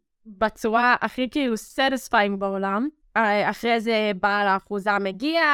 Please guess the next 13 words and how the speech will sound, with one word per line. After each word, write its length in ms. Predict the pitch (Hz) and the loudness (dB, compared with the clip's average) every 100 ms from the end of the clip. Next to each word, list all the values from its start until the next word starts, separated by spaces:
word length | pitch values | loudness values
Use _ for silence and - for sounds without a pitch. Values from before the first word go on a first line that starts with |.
| 277 220 | 2 0
ואומר, 440 | 196 202 208 202 | -4 0 2 2
"מה 220 | 208 240 | 4 2
זה? 180 | 311 285 208 | 4 2 0
רצחתם 420 | 208 - - 226 | -2 -6 -4 -2
את 100 | 214 | 0
העובדים 800 | 185 185 180 170 202 196 294 330 | -2 -2 -4 -6 -8 -4 -2 -2
שלי?" 500 | 359 330 330 311 294 | -2 0 0 0 -2
שולץ 380 | - 240 226 226 | -2 0 0 -2
מסביר 360 | 202 202 202 | -8 -2 -2
לו 100 | 208 | 0
שהם 280 | 202 185 175 | -2 -2 -2
היו, 400 | 180 196 202 208 | -2 -2 -2 -2
אה, 200 | 202 185 | -2 -2